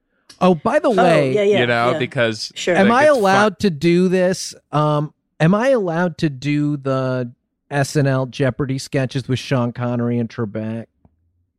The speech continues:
Speaker 2: You mean
Speaker 1: Well,
Speaker 2: is
Speaker 1: they're
Speaker 2: this
Speaker 1: both gone.
Speaker 2: Mm.
Speaker 1: Can I do that now?
Speaker 2: Like, are you talking in terms of, like, the, the, the Sue Me situation, like, the Sue Me era, or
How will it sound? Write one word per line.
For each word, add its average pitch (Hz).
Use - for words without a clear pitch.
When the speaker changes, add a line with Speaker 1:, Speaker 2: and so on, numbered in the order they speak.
Speaker 2:
You 196
mean 180
Speaker 1:
Well, 156
Speaker 2:
is 196
Speaker 1:
they're 269
Speaker 2:
this 208
Speaker 1:
both 214
gone. 139
Speaker 2:
Mm. 180
Speaker 1:
Can 175
I 294
do 220
that 302
now? 294
Speaker 2:
Like, 214
are 208
you 226
talking 190
in 175
terms 175
of, 170
like, 147
the, 151
the, 151
the 160
Sue 170
Me 208
situation, 202
like, 170
the 156
Sue 170
Me 190
era, 220
or 170